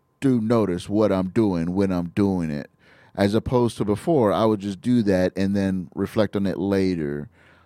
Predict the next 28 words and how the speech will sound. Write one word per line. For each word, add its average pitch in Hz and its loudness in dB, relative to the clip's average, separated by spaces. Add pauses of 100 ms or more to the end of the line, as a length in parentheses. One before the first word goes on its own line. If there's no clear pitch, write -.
(100)
Like, 90 -4
"Oh, 107 2
that's, 110 -2 (320)
I 98 2
was 110 0
probably 98 -2
doing 98 0
that 95 0
because 92 -2 (480)
I - -8
was 82 -4
angry, 127 -2 (1040)
or 73 -6
I 76 -2
was, - -8
I - -2
was 82 -2
sad, 92 2 (460)
or 87 0
I 85 0
was 85 -2
insecure 110 2
about, 85 0 (200)
you 82 -8
know, 62 -8
whatever 98 0 (460)
I 87 2
was 82 0